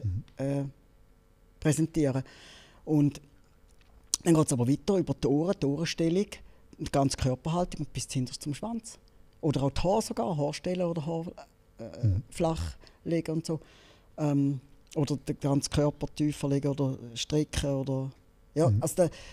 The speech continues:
Speaker 2: der ganze Körper sagt ja extrem viel aus. Und das ist auch etwas, wo sehr viele Leute ja auch nicht können lesen. Leute, die Tiere haben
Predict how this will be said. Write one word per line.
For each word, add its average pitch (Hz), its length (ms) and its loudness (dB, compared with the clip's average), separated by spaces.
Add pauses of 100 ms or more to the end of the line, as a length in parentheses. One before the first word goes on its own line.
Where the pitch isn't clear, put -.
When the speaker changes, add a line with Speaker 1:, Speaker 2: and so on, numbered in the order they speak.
(800)
Speaker 2:
der 160 80 0
ganze 165 320 4
Körper 139 400 4
sagt 131 300 0
ja 131 80 0
extrem 131 380 -2
viel 131 260 -4
aus. 123 180 -4
Und 139 120 0 (640)
das 165 240 4
ist 170 220 -2
auch 165 220 4
etwas, 180 400 -2
wo 151 120 2
sehr 143 320 0
viele 135 320 -2
Leute 131 260 -4
ja 131 160 0 (480)
auch 127 160 2
nicht 131 220 0
können 127 160 -2
lesen. 113 340 -4 (140)
Leute, 190 300 6
die 170 580 -2
Tiere 147 200 0
haben 120 300 2